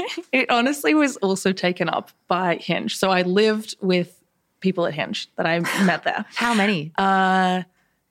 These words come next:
Speaker 1: there were two other people that worked at Hinge that were in my house. I shared a room with my boyfriend, and then there was one other friend.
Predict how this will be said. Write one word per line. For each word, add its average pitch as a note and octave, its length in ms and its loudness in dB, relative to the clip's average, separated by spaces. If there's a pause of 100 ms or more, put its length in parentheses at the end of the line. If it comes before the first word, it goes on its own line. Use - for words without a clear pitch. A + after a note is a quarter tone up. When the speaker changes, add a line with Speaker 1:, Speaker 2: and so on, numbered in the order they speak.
(240)
Speaker 1:
there G3+ 180 2
were G3 440 2 (120)
two B3 360 2
other A3+ 200 0
people A3 400 0
that C#4+ 140 2
worked G3+ 160 0
at G3 80 0
Hinge G#3+ 260 2
that A3+ 100 2
were - 60 2
in F#3+ 80 4
my F3+ 120 4
house. F#3 520 0
I F3+ 60 2
shared F3+ 240 2
a F3 40 2
room F3 220 2
with F3 100 0
my E3 100 0
boyfriend, G3+ 360 2
and E3+ 100 2
then E3 140 0
there E3+ 80 2
was E3+ 280 -2
one F3 220 0
other E3 200 0
friend. - 440 -4